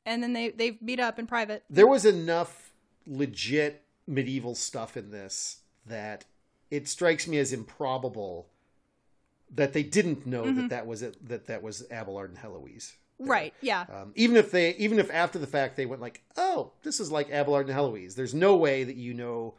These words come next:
Speaker 1: Exactly.
Speaker 2: you know this much about material culture of the Middle Ages without, without at least recognizing that story.
Speaker 1: Uh, and then my stray observations, just to go back to Ginevra's freak out. I mean,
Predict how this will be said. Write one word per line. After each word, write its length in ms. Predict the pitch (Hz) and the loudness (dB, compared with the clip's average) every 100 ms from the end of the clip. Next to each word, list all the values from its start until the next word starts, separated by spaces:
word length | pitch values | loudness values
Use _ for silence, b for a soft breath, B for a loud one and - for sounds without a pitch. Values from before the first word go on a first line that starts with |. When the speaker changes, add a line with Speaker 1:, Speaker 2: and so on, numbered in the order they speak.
| b b b b - | b b b b -8
Speaker 1:
Exactly. 420 | 269 220 196 170 | -6 -4 -2 2
Speaker 2:
you 100 | 175 | 6
know 240 | 180 196 | 10 10
this 300 | 196 165 - | 10 6 2
much 160 | 170 147 | 0 0
about 400 | 139 131 135 - - - - | 2 2 0 -6 -20 -18 -6
material 480 | 151 143 160 147 135 | -2 -2 2 4 4
culture 340 | 135 123 - | 2 -4 -4
of 60 | 123 | -8
the 80 | 113 | -8
Middle 180 | 110 | -8
Ages 300 | 107 101 107 | -10 -10 -14
without, 380 | 104 110 110 - - _ _ _ | -12 -10 -10 -12 -18 _ _ _
without 280 | 135 120 120 | -6 -4 -4
at 100 | 104 | -6
least 200 | 117 - | -10 -8
recognizing 540 | 120 107 104 98 107 | -10 -10 -14 -14 -16
that 140 | 92 85 | -18 -16
story. 340 | - - 120 _ _ - | -16 -16 -18 _ _ -10
Speaker 1:
Uh, 220 | 214 202 196 | -6 -6 0
and 120 | 262 | 2
then 200 | 285 277 - | 4 2 -2
my 140 | 277 294 | 0 0
stray 280 | - 381 | 2 2
observations, 800 | 339 320 277 254 226 226 226 226 | 4 4 0 -2 -2 -2 -6 -8
just 140 | 247 - | -8 -4
to 80 | |
go 80 | 247 | -2
back 240 | 233 220 - | 0 0 -4
to 80 | |
Ginevra's 520 | 220 233 220 208 202 - | -8 -6 -4 -4 -6 -10
freak 300 | - 202 214 | -8 -6 -4
out. 200 | 196 - | -4 -2
I 160 | 233 | -2
mean, 300 | 254 277 269 | 0 2 0